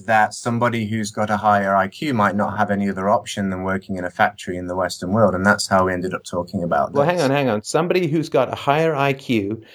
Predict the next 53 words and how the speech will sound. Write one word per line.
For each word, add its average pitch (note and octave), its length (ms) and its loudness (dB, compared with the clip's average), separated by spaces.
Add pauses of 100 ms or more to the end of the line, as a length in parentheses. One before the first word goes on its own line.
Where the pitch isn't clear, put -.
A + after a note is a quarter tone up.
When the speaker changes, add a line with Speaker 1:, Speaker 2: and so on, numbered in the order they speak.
(160)
Speaker 2:
may B2+ 260 4
not C#3 260 4
have C3 420 -2
any E3 340 4
other F3+ 300 2
option G#3+ 480 -2 (320)
than B2 180 4
working C#3 280 2
in C#3+ 80 4
a C3+ 60 4
factory? D3+ 360 0
I'm C3+ 100 2
not C3+ 120 2
sure C#3 140 4
what B2+ 160 2
that B2+ 180 4
means. G#2+ 240 -8
Can B2 160 0
they A2 100 4
not G#2+ 220 2
move? F#3 360 2
Can A#2+ 180 2
they A2 100 4
not G#2+ 340 2 (260)
study A#2+ 360 0
thing-, A#2 340 0
things A#2 300 2
online? A#2 460 2
Can B2+ 100 2
they G#2+ 140 4
not A2+ 360 2 (280)
teach C#3 260 -2
themselves B2 540 2
stuff? E3+ 340 -2
Can G#2+ 140 0
they G2+ 100 2
not A2 260 2
start A#2 300 -2
their A2+ 140 4
own G#2+ 160 2
business? E3 520 0
I A#2 120 4
don't B2+ 180 2
understand A#2 400 0
what G2+ 140 -2
you A#2 80 0
mean. A2 160 4
Say G#2+ 180 2
no G2+ 300 4
other G2+ 200 4
options. - 460 -2 (220)
Speaker 1:
I B2+ 140 4
know, C#3+ 360 4